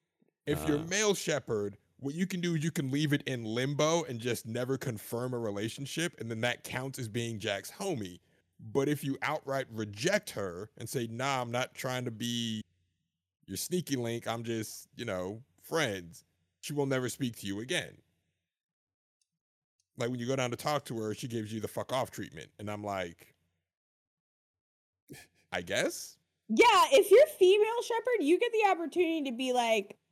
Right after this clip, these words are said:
Speaker 3: good friends. Like, and you get to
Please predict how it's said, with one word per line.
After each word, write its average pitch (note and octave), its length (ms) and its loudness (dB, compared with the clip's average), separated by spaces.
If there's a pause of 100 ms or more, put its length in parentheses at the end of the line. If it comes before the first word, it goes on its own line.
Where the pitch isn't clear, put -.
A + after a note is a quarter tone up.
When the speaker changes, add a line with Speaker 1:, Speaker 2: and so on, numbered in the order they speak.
(240)
Speaker 3:
good A#3+ 240 6
friends. A3+ 580 -2
Like, B3 440 6 (160)
and C#4 200 6
you C4 220 4
get F4 200 4
to B3+ 280 8